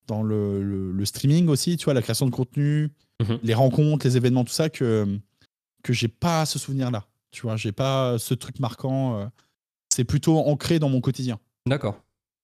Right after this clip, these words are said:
Speaker 1: Voilà.
Speaker 2: Mais tu joues encore pour toi de ton côté ou pas ?
Speaker 1: Ben, maintenant, je le fais. Maintenant, je le fais. J'ai arrêté pendant un an parce que, ben, je, j'étais trop occupé, j'avais trop de trucs à faire. Mais maintenant, je le fais, ouais. De temps en temps, je me pose, euh,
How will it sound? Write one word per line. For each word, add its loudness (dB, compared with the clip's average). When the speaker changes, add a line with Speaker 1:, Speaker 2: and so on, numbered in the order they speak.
Speaker 1:
Voilà. -4
Speaker 2:
Mais 2
tu -4
joues 2
encore -2
pour -10
toi 0
de -2
ton 0
côté -2
ou -2
pas ? -8
Speaker 1:
Ben, 2
maintenant, 0
je -4
le 0
fais. -4
Maintenant, -4
je -4
le 2
fais. -4
J'ai 0
arrêté 2
pendant 0
un 0
an -2
parce -4
que, -8
ben, -4
je, -2
j'étais -6
trop -6
occupé, -2
j'avais 0
trop -10
de -6
trucs -10
à -2
faire. -6
Mais -2
maintenant, 2
je 0
le 4
fais, 0
ouais. 0
De -18
temps 0
en 2
temps, 0
je 0
me 2
pose, 0
euh, 0